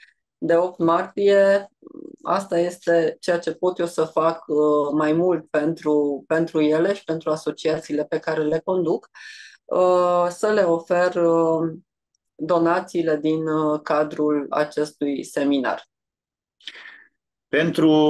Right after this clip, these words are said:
Speaker 2: uh, a participa la acest seminar, uh, eu, uh, ca să înțeleagă cei care, uh, ne urmăresc de ce repet ceea ce scrie pe ecran deja,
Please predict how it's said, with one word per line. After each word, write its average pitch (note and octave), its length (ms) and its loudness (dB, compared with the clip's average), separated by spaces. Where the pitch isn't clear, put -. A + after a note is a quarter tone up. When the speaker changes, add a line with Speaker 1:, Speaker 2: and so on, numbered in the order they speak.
Speaker 2:
uh, A2 680 4
a A2 400 2
participa G#2+ 720 -2
la G#2+ 120 2
acest F#2+ 420 -2
seminar, F#2 580 -2
uh, G2+ 500 0
eu, A#2 340 0
uh, A#2+ 300 0
ca G2 140 -4
să F#2 120 -10
înțeleagă G2+ 460 -2
cei F#2+ 180 -8
care, F2+ 520 -2
uh, F2 160 -4
ne F2 160 -4
urmăresc F2 560 -4
de F2 160 -6
ce G2 320 -4
repet F#2+ 420 -4
ceea F2 200 -4
ce - 140 -10
scrie F2 380 -6
pe F2 180 -2
ecran F2+ 360 -6
deja, E2+ 400 -4